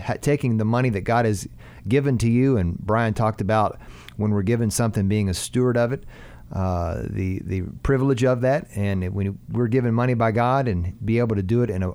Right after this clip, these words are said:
in a wise way, Dan Hart Financial can help you do that. And then the Southeast Outlook, they're a local publication that talks about what God is doing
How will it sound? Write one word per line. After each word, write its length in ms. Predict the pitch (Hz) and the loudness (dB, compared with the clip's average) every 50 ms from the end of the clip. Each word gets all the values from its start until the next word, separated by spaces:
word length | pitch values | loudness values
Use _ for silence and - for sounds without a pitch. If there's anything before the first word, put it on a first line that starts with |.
| - | -4
in 60 | 110 101 | -4 -2
a 80 | 98 | 0
wise 360 | 98 107 113 117 117 113 101 | 2 2 4 4 4 2 2
way, 240 | 98 110 110 110 107 | 2 2 2 2 0
Dan 300 | 92 85 - 117 117 120 | 0 0 0 0 0 2
Hart 220 | 113 110 117 107 - | 2 0 0 0 -2
Financial 420 | - 98 101 104 104 - - 101 | -2 -2 -2 -2 -2 -2 -4 -4
can 140 | - 101 98 | -2 -2 -2
help 180 | 98 92 - | 0 -2 -2
you 80 | 98 92 | -2 -2
do 160 | 85 98 98 | -2 -2 0
that. 120 | 90 98 101 | 0 0 0
And 80 | 135 160 | 0 0
then 80 | 156 | 0
the 80 | 135 104 | 0 0
Southeast 500 | - 135 127 120 113 - 113 104 - 117 | 2 2 2 2 2 2 0 0 2 0
Outlook, 340 | 110 101 73 101 101 101 - | 0 0 0 -2 -2 -2 -2
they're 180 | 110 110 107 | 0 0 0
a 40 | 98 | 0
local 480 | 95 104 117 113 - 117 104 101 - - - - - - - - - - - - - - - - - - - | 0 0 0 0 0 0 0 0 -2 -6 -12 -20 -20 -18 -18 -18 -18 -18 -18 -16 -18 -18 -18 -18 -20 -6 0
publication 680 | - 170 170 156 151 - - 156 151 143 - 123 104 107 | 2 2 4 4 2 4 4 4 4 4 4 2 2 2
that 120 | 113 113 | 0 0
talks 260 | - 139 131 131 - | 2 2 2 2 2
about 200 | - 113 117 110 | 2 2 2 2
what 180 | 120 127 139 110 | 2 0 -2 0
God 240 | 131 123 120 123 113 | 2 2 4 4 2
is 80 | 104 | 2
doing 400 | - 123 123 123 120 117 113 104 | 0 0 0 2 2 0 0 -2